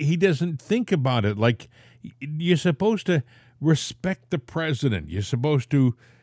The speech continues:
you know, he's supposed to be someone speaking from the oracle. He's, <laughs> he's like, and he got this guy talking about, "Uh, I had a go," and they took the top of my head off to see if I had a brain.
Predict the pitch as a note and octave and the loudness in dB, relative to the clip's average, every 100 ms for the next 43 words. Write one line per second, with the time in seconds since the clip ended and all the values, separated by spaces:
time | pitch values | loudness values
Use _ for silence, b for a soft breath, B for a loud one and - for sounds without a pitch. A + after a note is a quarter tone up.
0 | b - C3+ B2+ A#2 A2 A2 G#2+ B2 C3 | b -6 0 2 2 0 -2 -2 -2 0
1 | D3+ B2+ D#3 C3+ C#3 C3 - D#3+ D3 C#3+ | 0 0 0 0 -2 -2 -2 -2 0 0
2 | C3 - - - - F#3+ - F3+ C#3+ E3 | 0 -4 -14 -12 -4 -2 -2 -4 -2 0
3 | E3 D3 - b - D#3 D#3+ D3 - G#2 | 2 0 -4 b -2 0 2 0 0 0
4 | G2 G2+ A2 D3 C#3 D#3 E3 C3 B B | 2 2 0 0 0 2 2 0 B B
5 | B F#3+ A#3+ B3 G3 - D4+ - F#3 E3 | B -2 0 0 0 0 -2 -2 -2 0
6 | C#3+ D#3+ D#3+ D3+ C#3+ D#3 D3+ C#3 B2+ A#2+ | 0 -2 0 0 2 2 2 2 4 4
7 | A2+ A2+ A2 G2+ F2 b b - C#3 C3+ | 4 2 2 0 -2 b b -4 0 2
8 | A#2 G#2+ B2 A2+ - C3 A2 A#2+ A#2 C3 | 2 2 -2 -2 0 0 2 2 2 4
9 | B2 A2+ G2+ B2+ A#2 G#2 G#2 E2+ D2+ A2+ | 2 0 -2 0 2 4 2 0 -2 2
10 | B2+ G#2 | 2 0